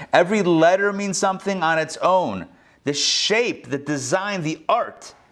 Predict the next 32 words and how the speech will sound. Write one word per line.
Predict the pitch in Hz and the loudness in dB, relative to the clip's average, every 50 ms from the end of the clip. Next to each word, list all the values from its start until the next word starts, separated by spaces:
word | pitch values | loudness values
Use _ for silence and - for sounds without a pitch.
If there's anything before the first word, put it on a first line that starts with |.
| _ - - - | _ -8 2 4
every | 156 190 214 196 196 226 214 | 6 6 6 4 2 -4 -2
letter | 185 175 170 180 190 202 208 214 214 - | 2 2 4 4 4 2 0 -2 -2 -4
is | - 156 175 180 180 180 185 175 - - - - _ _ _ _ _ - - | -2 -2 -2 0 0 -2 -4 -4 -6 -8 -10 -12 _ _ _ _ _ 0 2
art, | 180 208 202 151 107 - - - | 4 6 4 4 2 -4 -2 0
and | 143 139 139 - - - | 0 0 0 -2 -4 0
art | 151 165 190 196 202 185 - | 2 2 2 2 0 -2 -4
has | 156 160 170 175 175 175 175 - | -6 -4 -2 0 -2 -2 -4 -4
a | - 165 | -6 -6
meaning. | 175 175 175 180 196 196 170 117 82 82 - _ _ _ _ _ _ _ _ _ _ _ _ _ _ _ _ _ _ _ _ _ _ _ _ _ _ _ _ _ _ _ _ _ _ - | -6 -4 -4 -4 -4 -2 -4 -4 -6 -10 -16 _ _ _ _ _ _ _ _ _ _ _ _ _ _ _ _ _ _ _ _ _ _ _ _ _ _ _ _ _ _ _ _ _ _ 4
Irrespective | 190 208 226 240 247 226 - - - - 202 202 220 220 - - 208 202 180 165 | 4 4 4 4 0 -2 -2 -4 -2 0 0 0 0 0 -4 -4 -4 -2 0 2
of | 170 160 143 | 0 0 0
how | 165 156 165 170 175 190 196 196 | -2 -2 0 0 2 0 0 0
it's | 185 165 - - | -2 -4 -6 -8
con-, | - 170 160 156 151 147 - | -6 -4 -4 -4 -6 -6 -4
it's, | - 147 147 - | -4 -4 -4 -2
it's | 123 151 147 - | -4 -4 -4 -2
combined | - 160 143 135 131 160 170 175 170 | -4 -4 -4 0 0 -2 -2 -2 -2
with | 156 160 - | -4 -4 -2
other | 127 160 170 165 | -2 0 0 0
letters, | 156 160 165 185 208 220 226 208 - - - - - - | 0 2 0 0 0 -2 -2 -4 -6 -10 -18 -14 -4 2
that | 139 165 190 185 156 - | 2 2 2 2 -2 -6
individual | 160 170 165 156 170 185 156 160 165 156 | -4 -4 -2 0 -2 -2 -2 -2 -2 0
letter | 160 165 170 180 196 202 190 185 196 - - - _ | 2 2 2 2 0 -2 -2 -4 -8 -16 -20 -14 _
has | - 135 139 147 147 151 143 - | 2 2 4 4 4 0 -2 0
a | - 135 | -2 0
message, | 135 135 147 151 151 - - 147 147 143 143 | 0 2 0 0 0 0 0 0 0 0 2
has | 139 120 117 110 | 2 2 2 2
a | 123 | 0
meaning | 120 131 139 147 147 143 139 135 131 - | -2 0 0 0 0 -2 -2 -4 -4 -4
in | 131 135 131 | -4 -2 -2
its | 127 135 131 - | -4 -4 -4 -4
shape. | - - - 127 104 87 - - | -4 -2 0 -2 -2 -2 -6 -12